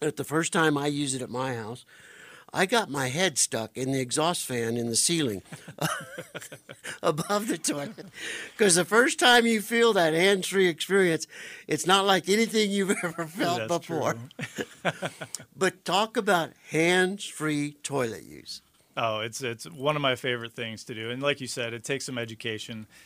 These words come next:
Speaker 2: You know, there's a, there's a stigma around bidet toilets, uh,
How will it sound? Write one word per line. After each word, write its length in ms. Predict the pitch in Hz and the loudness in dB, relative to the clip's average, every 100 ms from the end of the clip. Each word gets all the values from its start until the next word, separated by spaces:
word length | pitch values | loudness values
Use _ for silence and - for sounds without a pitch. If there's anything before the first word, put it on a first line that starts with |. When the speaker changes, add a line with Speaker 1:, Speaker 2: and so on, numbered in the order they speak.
| _ - | _ -12
Speaker 2:
You 100 | 123 | -4
know, 220 | 120 120 | -4 -2
there's 260 | 117 123 | -4 -6
a, 160 | 120 120 | -6 -6
there's 180 | 139 135 | -6 -6
a 40 | |
stigma 340 | 131 165 147 151 | -6 -4 -4 -2
around 360 | 143 143 139 | 0 2 0
bidet 380 | 131 127 135 135 | -2 0 0 0
toilets, 600 | - 135 143 147 147 - - | -2 -2 0 -2 -6 -12 -12
uh, 320 | 135 120 120 | -10 -8 -8